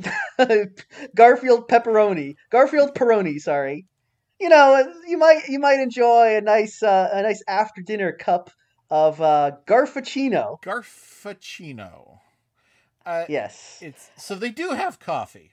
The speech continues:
Speaker 2: Okay.
Speaker 1: It does. It comes in five flavors.
Speaker 2: Fi-
Speaker 1: Orange peel,
Speaker 2: Mm.
Speaker 1: honey and
Speaker 2: Mm.
Speaker 1: chocolate, pumpkin, peppermint, and dark chocolate.
Speaker 2: Uh, yum, yum.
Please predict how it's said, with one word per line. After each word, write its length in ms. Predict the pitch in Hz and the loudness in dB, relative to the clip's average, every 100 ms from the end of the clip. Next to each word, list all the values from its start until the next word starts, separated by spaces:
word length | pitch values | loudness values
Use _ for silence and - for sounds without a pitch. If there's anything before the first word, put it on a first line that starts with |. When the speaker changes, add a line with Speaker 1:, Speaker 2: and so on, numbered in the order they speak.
| - | -12
Speaker 2:
Okay. 640 | 226 - 175 214 214 381 _ _ _ _ _ _ | -12 -10 -10 -10 -12 -14 _ _ _ _ _ _
Speaker 1:
It 160 | 175 175 | -16 -2
does. 500 | 254 247 127 123 - | 4 4 2 -8 -12
It 60 | 220 | -8
comes 220 | 302 349 | -6 -6
in 80 | 339 | -6
five 400 | 262 254 302 392 | -6 0 0 -2
flavors. 640 | - 320 392 202 107 - - | -4 -2 -2 -6 -16 -20 -12
Speaker 2:
Fi- 280 | 185 - 170 _ _ _ | -12 -12 -20 _ _ _
Speaker 1:
Orange 480 | 180 269 330 220 - | -4 -2 -2 -8 -14
peel, 400 | 151 131 120 170 | -12 -10 -8 -10
Speaker 2:
Mm. 100 | 92 92 _ _ _ | -16 _ _ _ _
Speaker 1:
honey 360 | - 240 330 | -6 -6 -4
and 100 | 311 | -8
Speaker 2:
Mm. 40 | 240 | -8
Speaker 1:
chocolate, 540 | 269 311 330 147 151 _ | -6 -4 -6 -8 -10 _
pumpkin, 580 | - 226 359 - 143 147 _ | -2 -2 -2 -8 -8 -8 _
peppermint, 520 | 302 339 190 165 185 | -2 -2 -8 -8 -10
and 140 | 165 160 | -16 -8
dark 260 | 165 302 | -6 -6
chocolate. 720 | - 214 - _ 104 104 _ _ _ _ _ | -8 -8 -8 _ -20 -20 _ _ _ _ _
Speaker 2:
Uh, 440 | 131 127 127 127 _ _ _ _ _ | -16 -14 -12 -14 _ _ _ _ _
yum, 540 | 160 147 160 190 233 202 | -14 -12 -12 -14 -20 _
yum. 480 | 127 131 160 202 | -18 -14 -12 -14